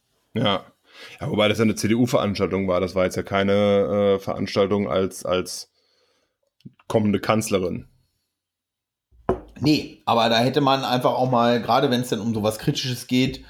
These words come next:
Speaker 2: so, und man sagt, ja, wir machen das jetzt transparent und wir
Speaker 1: Ja,
Speaker 2: verziehen
Speaker 1: genau.
Speaker 2: uns da auch nicht, ne? Sorry, aber dann nur, und das Schlimme ist ja, dass
Speaker 1: Es ist halt,
Speaker 2: dieses
Speaker 1: ist
Speaker 2: Ja.
Speaker 1: halt, sorry, wenn ich unterbreche, ist halt auch so eine Sache, wenn du sagst, ich weiß nicht, die Werkstattgespräche, hieß ja auch so, wir wollen wieder zurück zur Basis und so.
Speaker 2: Ja, ja.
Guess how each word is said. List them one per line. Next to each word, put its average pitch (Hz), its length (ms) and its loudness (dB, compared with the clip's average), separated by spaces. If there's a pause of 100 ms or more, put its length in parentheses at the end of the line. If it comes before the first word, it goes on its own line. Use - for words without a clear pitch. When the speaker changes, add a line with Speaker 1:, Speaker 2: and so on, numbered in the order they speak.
(240)
Speaker 2:
so, 120 280 2
und 113 100 0
man 117 240 2 (200)
sagt, 117 300 0
ja, 131 360 0
wir 123 80 -6
machen 127 220 -2
das 120 140 -2
jetzt - 200 -6
transparent 123 840 0
und 110 140 -4
wir 107 80 4
Speaker 1:
Ja, 113 80 6
Speaker 2:
verziehen 113 160 0
Speaker 1:
genau. 107 200 6
Speaker 2:
uns - 140 -2
da 127 100 2
auch 107 200 -2
nicht, 131 260 -4
ne? 127 260 2 (320)
Sorry, 123 320 2
aber 110 240 2
dann 120 220 2
nur, 123 440 2 (300)
und 139 460 0
das 113 120 0
Schlimme 202 280 0
ist 101 240 -6
ja, 104 120 -2
dass 101 120 -2
Speaker 1:
Es 123 100 -8
ist 139 100 0
halt, 117 140 4
Speaker 2:
dieses - 160 -6 (560)
Speaker 1:
ist 104 140 -4
Speaker 2:
Ja. 117 80 6
Speaker 1:
halt, 110 80 2
sorry, 123 240 2
wenn 120 80 4
ich 120 100 4
unterbreche, 110 400 2
ist 110 80 2
halt 113 80 4
auch 110 80 2
so 107 80 -4
eine 110 120 2
Sache, 107 260 0
wenn 107 100 4
du 104 80 2
sagst, 101 220 0
ich 98 100 -6
weiß 104 160 2
nicht, 107 140 -2
die 98 80 -2
Werkstattgespräche, 110 640 0
hieß 104 180 -2
ja 113 80 4
auch 110 80 4
so, 110 120 -4
wir 107 100 2
wollen 110 140 4
wieder 113 180 4
zurück 117 220 -2
zur - 160 -6
Basis 107 380 0
und 120 160 0
so. 117 140 2
Speaker 2:
Ja, 104 100 2
ja. 90 240 -12